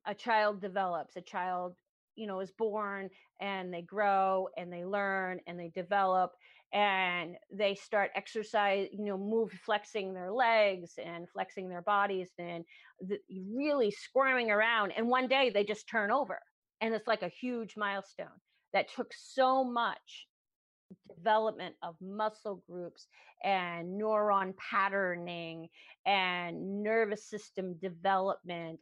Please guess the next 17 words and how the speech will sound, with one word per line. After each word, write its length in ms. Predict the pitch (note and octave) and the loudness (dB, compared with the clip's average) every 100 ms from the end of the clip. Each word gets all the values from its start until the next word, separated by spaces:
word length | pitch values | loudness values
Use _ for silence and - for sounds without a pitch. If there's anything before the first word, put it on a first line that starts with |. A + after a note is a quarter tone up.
| _ | _
and 400 | F#3 F3+ E3+ F#3 _ - | -8 -8 -8 -12 _ -8
food 500 | B3 A#3 G#3 F3+ D#3+ - | -4 -2 -2 -2 -4 -8
and 120 | - | -6
energy 720 | G#3 A3 G#3+ F3+ F3+ E3+ E3 - | -2 0 0 -2 -4 -4 -6 -8
and 260 | E3 E3 E3 | -8 -8 -6
love 560 | F#3+ G3+ F#3+ F3+ E3 - _ - _ _ - | 2 4 6 4 2 -4 _ -20 _ _ -2
and 260 | F3+ F3+ | -2 -2
connection 640 | - F#3 G#3 A#3+ - F3 F3 _ _ - | -6 -2 0 0 -4 -8 -8 _ _ 0
for 100 | C4 | 4
that 200 | A#3 - | 4 2
child 260 | G3 E3+ | 2 0
to 80 | F3 | -2
be 100 | F3+ | -8
able 180 | E3 E3+ | -8 -10
to 80 | F3 | -12
turn 300 | - E3 E3+ | -8 -6 -6
over. 300 | F#3 - | -8 -10